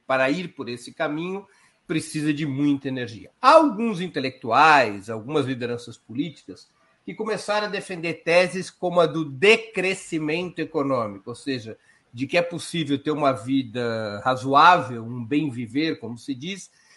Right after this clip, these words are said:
sem o crescimento da economia, exatamente para evitar a necessidade de aumentar muito o fornecimento de energia, o que afetaria fortemente o meio ambiente. Como é que vocês se situam nessa discussão?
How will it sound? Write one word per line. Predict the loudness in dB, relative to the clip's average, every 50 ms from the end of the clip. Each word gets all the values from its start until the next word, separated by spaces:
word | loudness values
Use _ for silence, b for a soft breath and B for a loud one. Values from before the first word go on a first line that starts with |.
| _ -12
sem | -10 -8 -4 0 4 6 6 8 6 4
o | 4 2
crescimento | 0 -2 -2 -2 -2 -4 -6 -6 -6 -4 -4 -6 -6 -8
da | -8 -8
economia, | -6 -6 -6 -8 -8 -6 -8 -8 -10 -12 -14 -16 -18 _ _ _ _ _ _ _ _ _
exatamente | -6 -6 -2 4 6 6 6 6 4 -2 0 0 -2 -4 -4 -8
para | -10 -6 -6
evitar | -6 -4 -6 -6 -6 0 4 6 6 6 6
a |
necessidade | 2 -2 -6 -8 -10 -10 -8 -10 -12 -10 -6 -4 -2 -2 -2 -2 -4 -6 -10 -12 -12 -12 -14 -16 _ _ _ _ _ _ _ _ _ _ _ _ _
de | -20 -20 -18 -14 -10 -8 -6 -4 -4 -4 -4 -4 -4
aumentar | -4 -4 -4 -4 -4 -4 -6 -2 2 6 8 8 8 8 6 4 0 -12 -20 _ _ _ _ -12
muito | -10 -8 -6 -4 -4 -4 -4 -6 -8 -10 _ -8 -6 -6 -6 -8 -12 _ -16 -16
o | -12
fornecimento | -8 -8 -8 -6 -8 -10 -10 -10 -10 -8 -8 -8
de | -8
energia, | -6 -4 -2 -2 -2 -2 -2 -2 -2 -2
o | -2
que | -2 -6
afetaria | -6 -6 -6 -10 -8 -4 -2 -2 0 2 2 2 2 0 -4 -8 _ _ _ _ _
fortemente | -6 0 0 0 0 -2 -8 -10 -6 -4 -4 -4 -4 -4 -8 -8
o | -6
meio | -4 -2 0 0 0 -2
ambiente. | -4 -6 -6 -8 -8 -8 -12 -16 _ -20 -20 _ _ _ _ _ _ _ _
Como | -4 2 4 6
é | 6 6
que | 4 4
vocês | 2 2 2 2 -2 -2 -4
se | -4 -4 -4 -4
situam | -4 -4 -2 -2 -4 -4 -4 _ 6 8 10 10 10 10 8 8 6
nessa | 4 0 -2 -2 -8
discussão? | -8 -10 -12 -14 -12 -12 -12 -12 -12 -14 -12 -12 -14